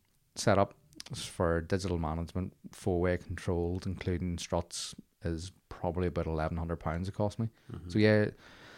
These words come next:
Speaker 1: um, paint was done ourselves and my dad's single garage. What else? The only thing I haven't done, I got Optimus in Scotland to retrim the interior, and it killed me to pay someone else to do
Speaker 2: Full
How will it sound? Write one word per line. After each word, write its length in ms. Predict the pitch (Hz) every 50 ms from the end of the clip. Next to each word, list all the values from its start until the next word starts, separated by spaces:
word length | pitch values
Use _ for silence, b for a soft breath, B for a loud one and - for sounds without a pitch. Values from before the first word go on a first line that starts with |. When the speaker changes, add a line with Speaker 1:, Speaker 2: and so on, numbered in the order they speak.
| B B B
Speaker 1:
um, 420 | 90 82 80 80 80 80 78 76 - - -
paint 220 | - 110 101 101 101
was 140 | 104 95 -
done 180 | 101 95 95
ourselves 460 | 98 95 - - 98 90 92 95 90
and 240 | 90 85 82 78 85 - - - - -
my 60 | 92
dad's 320 | - 90 82 87 85 -
single 300 | - - 90 85 82 85
garage. 560 | 82 - 92 82 85 87 92 95 92 - - - _ - - _ _ - - - - - - -
What 120 | - 87 80
else? 140 | 76 76
The 100 | - -
only 120 | 113 120 117
thing 140 | 117 101 90
I 60 | 87
haven't 360 | 78 85 80 78 92 95 95
done, 260 | 95 101 101 101 104 - B B B B B B B B B
I 40 | B
got 100 | 98 95
Optimus 500 | 85 85 85 - - 101 95 92 - -
in 80 | - 85
Scotland 600 | 80 - - 85 78 - - 92 92 98 95 -
to 100 | - 95
retrim 340 | 82 87 85 - 98 87 82
the 60 | 82
interior, 480 | 85 85 - 87 82 82 90 98 101 - - -
and 100 | - -
it 80 | - -
killed 340 | - - 98 92 92 92
me 320 | 110 104 98 95 95 95 92 - - - -
to 80 | 107
pay 220 | - - 98 87 90
someone 260 | - - 104 90 87
else 180 | 85 87 95 -
to 100 | - 104
do 200 | 85 95 92 92
Speaker 2:
Full 60 | -